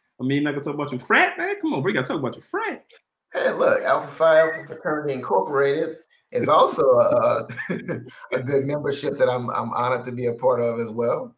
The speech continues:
Speaker 2: Absolutely, absolutely. And, uh, you know, helping out with, with, you know, different things around the community, or,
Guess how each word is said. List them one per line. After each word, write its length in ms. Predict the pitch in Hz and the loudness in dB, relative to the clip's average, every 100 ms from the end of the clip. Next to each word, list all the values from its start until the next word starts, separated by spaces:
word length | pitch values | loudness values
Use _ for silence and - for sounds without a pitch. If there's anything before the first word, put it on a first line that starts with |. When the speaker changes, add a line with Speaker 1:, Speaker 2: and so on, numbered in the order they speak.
| _ - | _ -2
Speaker 2:
Absolutely, 580 | 147 - 123 - - - _ _ _ | -2 0 -4 -4 -6 -20 _ _ _
absolutely. 760 | 123 127 - 151 - 113 - _ | -6 -6 -6 -4 -4 -8 -14 _
And, 240 | 104 117 113 | -6 -4 -4
uh, 420 | 107 104 107 - _ _ _ _ _ | -4 -4 -6 -10 _ _ _ _ _
you 120 | - | -6
know, 420 | 117 117 117 - _ _ _ _ _ _ _ _ _ _ - _ | -2 -2 -4 -8 _ _ _ _ _ _ _ _ _ _ -20 _
helping 320 | - 135 135 135 | 2 2 4 4
out 300 | 135 135 127 | 4 2 2
with, 280 | 123 120 120 | -2 -2 -2
with, 260 | 117 117 - _ | -2 -2 -8 _
you 140 | - 110 | -6 -4
know, 240 | 101 - 127 | -4 -6 -6
different 300 | 127 135 139 | -4 -2 -2
things 260 | 131 127 117 | -2 -2 -2
around 440 | 120 127 123 120 | -2 -2 -2 -4
the 80 | 120 | -6
community, 580 | 120 131 135 135 139 135 | -6 -4 -4 -2 0 2
or, 400 | 110 110 107 | 2 0 -4